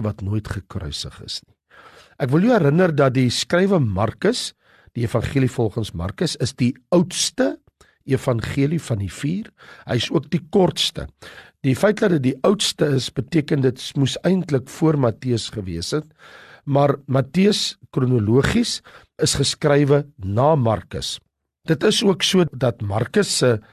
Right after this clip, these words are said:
se naam is nie net Markus nie, maar hy het ook die naam van Johannes Markus, want dit sien jy in Handelinge hoofstuk twaalf. En wat baie interessant is, is jy sal onthou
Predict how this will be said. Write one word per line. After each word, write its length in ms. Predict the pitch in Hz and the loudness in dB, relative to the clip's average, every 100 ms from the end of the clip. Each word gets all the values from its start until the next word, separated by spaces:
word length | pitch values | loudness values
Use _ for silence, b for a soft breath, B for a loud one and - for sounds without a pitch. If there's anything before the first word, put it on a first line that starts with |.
| b | b
se 160 | - 139 | -4 -2
naam 540 | 110 95 87 123 196 214 b b b - | -2 -4 0 0 0 -4 b b b -4
is 140 | 110 | -2
nie 80 | 165 156 | 0 0
net 100 | - | -2
Markus 460 | 78 - - 131 | -10 -6 -4 0
nie, 80 | 190 | 0
maar 140 | 131 107 | 0 -2
hy 60 | |
het 80 | - | 0
ook 160 | 165 - | -2 0
die 100 | 143 113 | -2 -2
naam 420 | 87 78 135 160 B B - | -4 -4 -2 -4 B B -4
van 260 | 127 127 120 _ - | -2 -2 -4 _ -6
Johannes 1040 | 110 117 78 120 214 135 - - - - _ _ - | -2 -2 0 2 2 2 0 -6 -6 -12 _ _ -8
Markus, 580 | 104 113 95 - 73 - b b b | -2 -2 -4 -10 -10 -12 b b b
want 160 | 101 98 | -4 -2
dit 200 | 156 - | -2 0
sien 280 | 277 233 | 0 2
jy 220 | 123 92 139 _ b b b 131 | 0 -2 -6 _ b b b -4
in 140 | 113 | -2
Handelinge 600 | 85 135 175 156 113 107 113 | 0 0 2 2 2 2 2
hoofstuk 460 | 120 - - 151 | 0 -2 -4 -6
twaalf. 440 | 214 - 123 - - _ _ b b b b b - | 0 2 2 -2 -16 _ _ b b b b b -2
En 140 | 151 139 | 2 2
wat 140 | 117 | 2
baie 180 | 123 196 | 2 2
interessant 560 | 220 175 - 202 180 131 | 0 -2 0 0 0 0
is, 220 | 123 - b b b _ 143 | -2 -6 b b b _ 0
is 180 | 139 | 2
jy 140 | 135 135 | 2 2
sal 220 | - 160 | 4 2
onthou 240 | 143 113 | 2 2